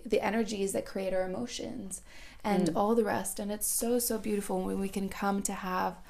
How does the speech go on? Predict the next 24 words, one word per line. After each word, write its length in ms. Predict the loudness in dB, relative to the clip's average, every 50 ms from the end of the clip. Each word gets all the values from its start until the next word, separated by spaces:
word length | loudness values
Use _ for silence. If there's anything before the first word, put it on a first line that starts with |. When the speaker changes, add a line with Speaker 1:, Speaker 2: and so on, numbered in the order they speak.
| -16 -16 -16 -16 -16 -18 -18 -20 -20 -20 -20 -2 4
Speaker 1:
um, 500 | 6 6 8 6 4 2 0 -2 -4 -4 -2 2
a 60 | 4
much 260 | 4 4 4 2 0
more 120 | 0 0 -2
holistic 840 | -2 -4 -6 -4 -4 -4 -4 -4 -4 -6 -6 -8 -8 -8 -10 -10 -12 -16 -16
view 400 | -12 -10 -8 -6 -6 -4 -4 -4
of 140 | -6 -6 -6
the 100 | -6 -6
world 600 | -4 -2 0 0 2 2 2 0 -2 -4 -6 -8 -8
and 140 | -8 -8 -6
of 60 | -4
Speaker 2:
Mm. 40 | -4
Speaker 1:
ourselves 640 | -4 0 2 2 2 2 2 2 2 0 0 -4 -4
within 340 | -4 -2 -2 -2 -2 -4 -4
that 180 | -4 -6 -6
world. 580 | -4 -2 -2 -2 -2 -2 -4 -6 -8 -10 -10 -12 -16 -16 -14
Yeah. 560 | -12 -10 -8 -8 -8 -8 -8 -8 -10 -10 -12 -12 -12 -14 -14 -6 0
Speaker 2:
And 200 | 2 4 6 8
that 220 | 8 8 8 6 4
is 380 | 4 6 6 6 4 2 -4 -4 0
with 200 | 2 2 2 2 -2
the 60 | -4
food, 600 | -4 -2 2 6 6 8 8 8 6 4 2 -2 -8 -12 -16 -12 -6
where, 680 | 0 4 6 8 8 10 10 12 12 10 10 8 4